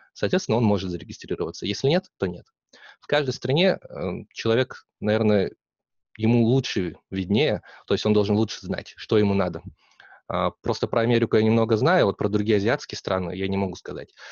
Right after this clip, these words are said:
Если, скорее всего, в этой азиатской стране у него есть разрешение на ведение законной предпринимательской деятельности, соответственно, у него должен быть какой-то идентификатор, а, соответственно, такие люди могут зарегистрироваться как жители этой страны.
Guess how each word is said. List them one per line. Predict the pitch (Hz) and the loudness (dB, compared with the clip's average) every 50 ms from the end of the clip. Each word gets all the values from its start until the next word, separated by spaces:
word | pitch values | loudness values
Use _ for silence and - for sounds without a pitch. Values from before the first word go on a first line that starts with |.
| - - - _ | -20 -20 -16 _
Если, | 101 107 113 - - 110 110 | 0 0 0 0 0 -2 -4
скорее | - - - 107 113 110 104 | -2 2 2 4 4 4 2
всего, | - - 107 101 | 2 2 2 4
в | 98 110 | 4 4
этой | 107 - 107 98 | 2 4 2 2
азиатской | 98 98 104 101 - - - 95 | 2 2 0 0 -2 -4 -8 -10
стране | - - 107 104 104 98 98 | -6 -2 0 2 2 4 2
у | 95 | 2
него | 95 95 92 95 95 | 0 0 0 -2 -2
есть | 92 98 101 95 - - - - - _ | -2 -2 -2 -4 -4 -8 -16 -20 -16 _
разрешение | - - 92 95 101 98 - - 113 104 101 95 90 87 82 - - | -6 -6 -4 -4 -4 -6 -2 0 0 2 2 0 -4 -4 -6 -8 -8
на | 92 95 95 95 95 - - _ - - - _ _ | -6 -4 -2 -2 -2 -4 -6 _ -20 -20 -20 _ _
ведение | 98 95 101 95 98 110 107 104 98 92 92 - - | -6 -6 -6 -2 0 0 2 2 2 0 -2 -4 -6
законной | - 92 98 101 - - 117 110 104 95 90 90 95 - _ | -6 -6 -6 -6 -2 0 0 2 2 2 0 -2 -4 -10 _
предпринимательской | _ - - - - 110 101 101 101 95 90 82 - - - 90 85 | _ -14 -14 -6 -4 -2 0 0 0 0 -2 -6 -10 -8 -10 -6 -2
деятельности, | 107 135 196 - 120 101 95 - - - - - - - - - - - _ _ _ | -2 -2 -2 -2 -6 -6 -6 -8 -14 -16 -18 -18 -20 -20 -20 -20 -20 -20 _ _ _
соответственно, | _ - 110 101 - 110 - - - - 101 | _ -4 -2 0 0 -2 -2 -2 -4 -4 -2
у | 98 | 0
него | 104 101 | 0 2
должен | 101 107 101 98 101 | 2 2 2 2 0
быть | 95 98 - | -2 -4 -6
какой-то | - 95 - - 104 98 - - 95 | -6 -6 -2 0 -2 0 0 0 -2
идентификатор, | 98 - - 110 101 98 - - 101 - - - - 180 - - - - - _ _ _ _ _ _ _ _ | 0 -2 -2 -4 -4 -4 -4 -6 -8 -10 -6 -4 -4 -2 -2 -4 -8 -10 -14 _ _ _ _ _ _ _ _
а, | 90 92 92 - - - _ | -10 -10 -10 -10 -14 -18 _
соответственно, | _ - 101 95 - 160 190 - 160 131 117 - _ _ | _ -4 -4 0 0 0 -2 0 -2 -2 -2 -2 _ _
такие | _ - - - 156 143 | _ -6 -2 -2 0 0
люди | 123 123 117 | 0 0 2
могут | 104 104 101 90 90 - - _ _ | 2 2 2 0 -2 -8 -14 _ _
зарегистрироваться | 95 95 92 92 - - - 113 117 107 107 101 - 90 | -10 -8 -8 -8 -6 -4 -2 -2 0 0 -2 -4 -4 -6
как | - 95 90 | -10 -8 -8
жители | 104 107 - 95 95 | -8 -8 -6 -6 -6
этой | 92 - | -6 -6
страны. | - - - - 90 85 85 | -10 -14 -8 -8 -8 -8 -8